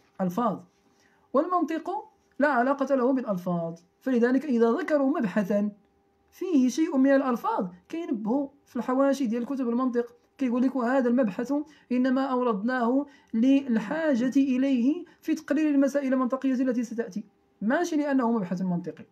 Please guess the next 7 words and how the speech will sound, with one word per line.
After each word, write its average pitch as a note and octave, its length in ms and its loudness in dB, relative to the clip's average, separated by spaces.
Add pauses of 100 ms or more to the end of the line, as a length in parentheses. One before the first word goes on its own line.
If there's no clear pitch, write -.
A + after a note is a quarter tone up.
(1300)
فكيف F#4+ 420 -4
يجعل A#3 600 2
المنطق A3 800 0 (340)
محلا A3+ 520 2
لاستمداد C4+ 720 2
أصول C4+ 400 0
الفقه D#4 500 0